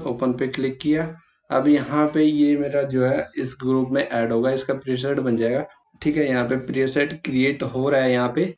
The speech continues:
इमेज आप देख सकते हो, यहाँ पे जितने भी इमेजेस थी मेरे स्काई की इसके अंदर आ चुकी है, इसका भी प्रीसेट क्रिएट हो चुका है।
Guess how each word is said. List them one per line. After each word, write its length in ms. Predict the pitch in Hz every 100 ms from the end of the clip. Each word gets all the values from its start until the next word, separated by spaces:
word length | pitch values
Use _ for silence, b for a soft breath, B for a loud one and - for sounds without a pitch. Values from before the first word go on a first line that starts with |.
| _ 147
इमेज 340 | 127 120 -
आप 160 | 127 135
देख 160 | 156 170
सकते 240 | 180 185
हो, 60 | 175
यहाँ 140 | 151
पे 120 | 160
जितने 320 | 151 151 170 170
भी 100 | 170
इमेजेस 340 | 156 147 147 156
थी 60 |
मेरे 220 | 147 139 135
स्काई 280 | - 135 135
की 100 | 147 151
इसके 200 | 139 147
अंदर 280 | 135 147 - -
आ 100 | 120
चुकी 240 | - 147
है, 60 | 151
इसका 240 | 143 143
भी 60 | 135 131
प्रीसेट 440 | 123 123 143 151 -
क्रिएट 340 | 127 127 131
हो 180 | 131 139
चुका 240 | 151 147
है। 180 | 156 180